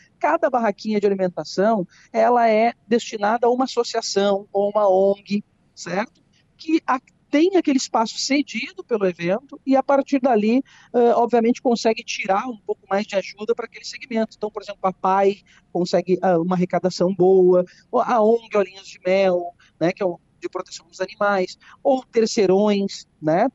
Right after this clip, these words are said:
pessoas que, né, precisam ali a questão de formatura, angariar fundos pra, pros estudos, e tudo isso é muito legal, que, como eu disse, é feito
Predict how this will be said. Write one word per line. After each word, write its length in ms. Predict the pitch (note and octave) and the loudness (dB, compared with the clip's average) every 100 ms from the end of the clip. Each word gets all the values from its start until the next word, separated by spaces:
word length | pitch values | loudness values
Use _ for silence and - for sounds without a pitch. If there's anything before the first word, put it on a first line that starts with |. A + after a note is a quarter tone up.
| - | -4
pessoas 300 | F#3+ G3 - | -4 -4 -8
que, 80 | _ - | _ -2
né, 140 | F3+ | -2
precisam 560 | G3+ - F3+ G3 F3+ F#3 | 0 -4 -4 -2 0 2
ali 160 | F3+ F#3 | 2 2
a 60 | |
questão 260 | F3+ F3 F3+ | 0 -4 -6
de 80 | F3 | -4
formatura, 920 | F#3+ F3+ F#3+ - G#3+ G#3+ G3 F#3 F3+ - - | -2 0 -2 0 4 4 6 4 2 -2 -8
angariar 420 | F#3 G#3 F#4+ F#4 F#4+ | -6 -2 0 0 -2
fundos 600 | - G4+ G4+ F#4+ - - | -8 -20 -20 -20 -20 -14
pra, 300 | E4+ E4+ - _ _ | -6 -6 -8 _ _
pros 200 | - - | -20 -16
estudos, 760 | - - G#3+ G#3 G3 F#3 - - _ _ _ | -10 0 4 4 2 0 -2 -10 _ _ _
e 260 | - A#3+ - _ - | -10 -10 -14 _ -4
tudo 240 | E4+ C#4+ | -2 0
isso 180 | C#4+ D#4 | -2 -4
é 20 | |
muito 220 | C4 C#4+ | -18 -20
legal, 280 | C4+ A#3 A#3+ | -18 -14 -14
que, 140 | - - | -14 -10
como 280 | - D4 C#4 | -2 2 2
eu 40 | |
disse, 280 | A3+ B3+ - | 4 2 2
é 60 | A3+ | -2
feito 380 | - A3 - | 0 0 0